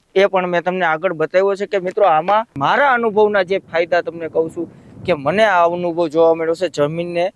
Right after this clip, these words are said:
પોચી કરે છે. આપણે, તમને ખબર છે કે ટોરવાળી જગ્યામાં એ ઢેફું છે ને એકદમ કડક થઈ જાય છે, જેથી કરીને એમાં પાણીનો ભેજનું પ્રમાણ ઓછું રહે છે અને છોડ,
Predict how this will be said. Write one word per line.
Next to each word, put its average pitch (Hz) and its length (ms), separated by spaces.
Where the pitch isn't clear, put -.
પોચી 180 280
કરે 156 260
છે. 143 160
આપણે, 220 260
તમને 226 260
ખબર 226 320
છે 240 100
કે 240 120
ટોરવાળી 220 580
જગ્યામાં 220 640
એ 214 120
ઢેફું 185 420
છે 269 120
ને 247 100
એકદમ 226 300
કડક 202 420
થઈ 160 100
જાય 147 180
છે, 123 120
જેથી 202 300
કરીને 254 320
એમાં 247 180
પાણીનો 233 440
ભેજનું 208 440
પ્રમાણ 233 440
ઓછું 240 320
રહે 185 200
છે 143 140
અને 247 280
છોડ, 277 380